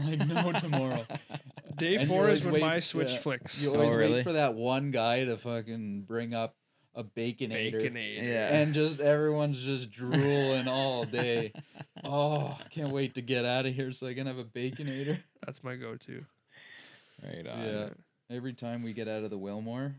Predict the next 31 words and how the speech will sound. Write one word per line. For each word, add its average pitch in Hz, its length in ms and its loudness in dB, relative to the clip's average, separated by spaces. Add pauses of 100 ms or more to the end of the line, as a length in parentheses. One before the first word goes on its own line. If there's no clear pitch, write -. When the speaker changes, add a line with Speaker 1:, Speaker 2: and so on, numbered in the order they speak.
Speaker 1:
the - 160 -20 (280)
first 104 300 -4
stop 101 380 -4
is 98 100 -18
McDonald's. 101 800 -10 (200)
Speaker 2:
Yeah. 80 300 -6
Speaker 1:
We 120 80 -10
hit 127 200 -6
Speaker 3:
My - 40 -10
Speaker 1:
McDonald's, 131 680 -2 (120)
we 123 80 -8
go 117 160 -8
shower 123 400 -4
in 131 80 -8
the 123 60 -8
hotel 123 420 -8
room, 156 260 -6
and 127 140 -8
then 120 80 -6
we 120 100 -6
go 117 140 -6
to 113 40 -6
Mister 113 320 -8
Mike's 110 360 -8
for 113 100 -14
another 107 260 -10
meal. 107 300 -6
<laughs> - 420 -12
Speaker 3:
Mine's 147 260 -2
Speaker 2:
Nice. 147 60 0
Speaker 3:
always 147 420 0